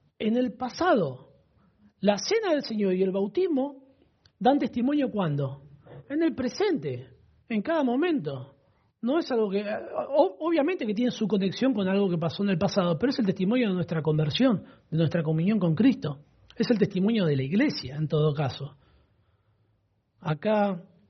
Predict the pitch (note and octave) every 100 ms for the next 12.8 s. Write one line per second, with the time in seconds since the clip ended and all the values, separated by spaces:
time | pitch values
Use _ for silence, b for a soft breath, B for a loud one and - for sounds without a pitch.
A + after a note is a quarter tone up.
0 | _ _ _ _ - E3 D#3 F3 E3 -
1 | F3 G#3+ G#3+ G3 E3+ A#3 - C#3+ D3 -
2 | _ _ _ _ _ _ _ - E3+ -
3 | F3 F3+ G3 F#3 D#3+ - G3+ F3 - F3
4 | E3+ E3+ D#3 F3+ F3 - D#3+ D3 C#3 -
5 | D3+ D#3+ E3 E3 E3 B B - C#3 C#3+
6 | G#3 C3+ - - - _ _ _ _ -
7 | F3+ G#3 C3+ C3 G#2+ C3+ C#3 C3+ C3+ C3
8 | B2+ C3 B2 C3+ C3+ C#3+ F#3 F#3 F#3 A3
9 | F#3+ A2+ C#4 E4+ E3+ D3 C#3 A#2+ C3+ D3+
10 | C3+ A#2 A#2+ B2+ - D#3 D#3 D#3 B3 C#4
11 | D#4+ - B - E3 - B3+ D4 A3+ F3
12 | D#3+ D#3+ - D#3+ D3+ C3 B2+ A#2